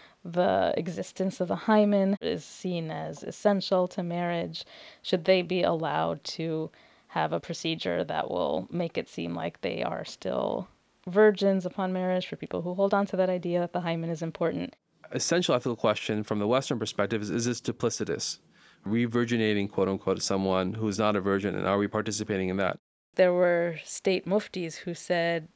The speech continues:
Speaker 1: "Yes, let the woman have that happen to her." And, and <laughs> men would say, "What? That's crazy. That's lying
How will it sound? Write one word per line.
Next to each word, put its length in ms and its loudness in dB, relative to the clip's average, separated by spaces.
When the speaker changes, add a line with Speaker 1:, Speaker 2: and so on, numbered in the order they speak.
Speaker 1:
"Yes, 460 4
let 200 -2
the 120 4
woman 580 -2
have 260 -4
that 280 -4
happen 300 -2
to 80 -14
her." 140 -4
And, 340 -6
and 280 -4
<laughs> 100 -14
men 320 6
would 160 2
say, 240 4
"What? 300 8
That's 180 4
crazy. 460 2
That's 320 -6
lying 600 2